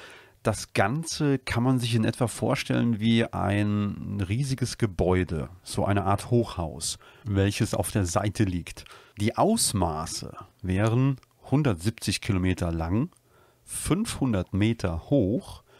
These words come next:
und zweihundert Meter breit. Für das ganze Projekt sind in etwa sechsundzwanzigtausendfünfhundert Quadratkilometer vorgesehen.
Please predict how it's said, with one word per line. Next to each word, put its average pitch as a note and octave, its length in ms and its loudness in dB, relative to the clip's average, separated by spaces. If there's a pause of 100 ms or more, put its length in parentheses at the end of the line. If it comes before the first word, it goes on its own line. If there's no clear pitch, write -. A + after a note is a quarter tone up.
(140)
und G2 220 -4
zweihundert B2 1120 -2
Meter F2+ 400 0
breit. D#2+ 560 -6 (320)
Für - 220 -2
das G#2+ 180 0
ganze F3+ 360 0
Projekt - 480 0
sind B2+ 280 0
in A2+ 80 2
etwa G#2+ 320 0
sechsundzwanzigtausendfünfhundert A#2+ 2000 -2
Quadratkilometer G#2+ 1120 0
vorgesehen. E2 680 -2